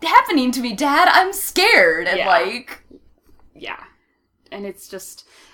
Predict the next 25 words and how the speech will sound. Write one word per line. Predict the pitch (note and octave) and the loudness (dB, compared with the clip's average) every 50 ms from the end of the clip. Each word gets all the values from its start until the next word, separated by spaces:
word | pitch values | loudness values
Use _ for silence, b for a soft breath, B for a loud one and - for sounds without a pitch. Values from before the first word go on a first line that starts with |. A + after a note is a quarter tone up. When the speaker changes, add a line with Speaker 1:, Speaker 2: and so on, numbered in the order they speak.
| b | b
Speaker 2:
and | - C#4 | -4 -4
it's | D4 C#4+ - | -4 -4 -4
like, | F4 - - | -6 -4 -4
I | - A#3+ | -4 -4
don't | A#3 G3+ | -2 -2
know, | F3+ E3 E3+ E3+ | -2 -2 -2 -2
I | - A3+ | -4 -6
feel | - - B3+ | -8 -8 -6
like | C#4 - | -6 -4
that's | - - C#4+ - | -4 -6 -6 -8
the | - A3+ | -10 -12
sym-, | - - B3 G#3+ G3+ G3+ F#3+ | -10 -8 -8 -8 -8 -12 -16
symbolic | - - - G#3+ G3 F3+ D#3+ F#3 F#3+ G3+ F#3+ | -14 -14 -12 -12 -10 -8 -6 -4 -4 -4 -4
level | F#3+ G3 F#3+ F3+ F3+ E3+ D#3 | -4 -4 -4 -4 -6 -8 -6
that | F3+ E3+ | -8 -8
the | - F#3+ | -8 -10
show, | - - G#3 E3 D#3 D#3 D#3+ E3+ E3+ D3 - - _ _ _ | -12 -10 -10 -10 -8 -10 -10 -10 -12 -14 -16 -20 _ _ _
like, | - - G3 G3 F#3+ | -8 -4 -4 -2 2
there's | A#3+ B3 B3+ | 2 2 4
that, | - D4 C4+ - - | 4 2 2 2 2
there's | C4 B3 C4 B3+ | 2 2 2 2
that, | C4+ B3+ - G#3 | 0 0 0 0
that | G#3+ A3+ A3+ - | 2 2 2 2
level | A3+ A#3 A3 G#3 G3 F#3+ F#3+ | 0 -2 -2 -4 -6 -6 -8
of, | F#3+ F3+ F#3 F#3+ | -8 -10 -14 -20